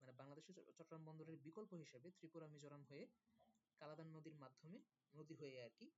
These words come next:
আহ, মিয়ানমারের আরাকান প্রদেশের সিটুয়ে বন্দর ব্যবহার করার হচ্ছে একটা প্ল্যান তারা রাখছে। এটা ছাড়াও আরো বেশ কিছু বিষয় আসলে এখানে আছে, আরো, মানে আরো বেশ কিছু ইস্যু এখানে আছে। আহ,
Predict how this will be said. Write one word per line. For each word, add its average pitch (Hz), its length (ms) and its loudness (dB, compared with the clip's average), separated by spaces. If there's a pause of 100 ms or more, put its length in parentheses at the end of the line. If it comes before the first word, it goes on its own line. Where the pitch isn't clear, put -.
(440)
আহ, 127 380 2 (200)
মিয়ানমারের 147 600 2
আরাকান 165 360 2
প্রদেশের 190 380 2 (680)
সিটুয়ে 185 400 2 (240)
বন্দর 135 240 0 (1040)
ব্যবহার 139 340 6
করার 139 200 2
হচ্ছে 143 220 0
একটা - 120 0
প্ল্যান 127 320 -2
তারা 127 180 -2
রাখছে। - 380 -4
এটা 208 120 -2
ছাড়াও 208 240 2
আরো 170 100 4
বেশ 151 140 0
কিছু 143 160 -6
বিষয় 123 200 -6
আসলে 123 120 -6
এখানে 117 160 -6
আছে, - 160 -8
আরো, - 120 -8 (140)
মানে 147 120 -2
আরো 139 300 2
বেশ 139 120 -4
কিছু 139 220 -6
ইস্যু - 240 -8
এখানে 135 180 -6
আছে। 127 200 -2 (760)
আহ, 120 300 2